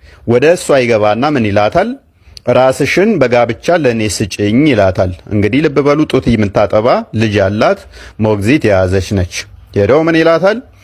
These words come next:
"በጋብቻ ራስሽን ለእኔ ስጭኝ" ይላታል። እንግዲህ ባል ቢኖራት ነው ጡት የምታጠባ ከሆነች። She said, "Can a princess give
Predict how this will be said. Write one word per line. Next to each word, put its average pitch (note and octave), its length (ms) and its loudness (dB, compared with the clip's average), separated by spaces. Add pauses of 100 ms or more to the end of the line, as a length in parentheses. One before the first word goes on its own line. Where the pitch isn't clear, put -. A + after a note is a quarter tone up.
(180)
"በጋብቻ G#2 480 -2 (180)
ራስሽን A2+ 460 0
ለእኔ A2 240 0
ስጭኝ" G2 380 -4
ይላታል። F#2 460 -2
እንግዲህ G#2 280 -2
ባል A2 220 2
ቢኖራት A2 500 0
ነው G2+ 120 -2
ጡት G2 160 -4
የምታጠባ G2+ 400 0 (100)
ከሆነች። G2+ 340 -2 (760)
She - 220 -2
said, A#2 360 0 (640)
"Can G3+ 480 0 (340)
a C#3+ 200 2
princess F3 760 -2
give E3 340 2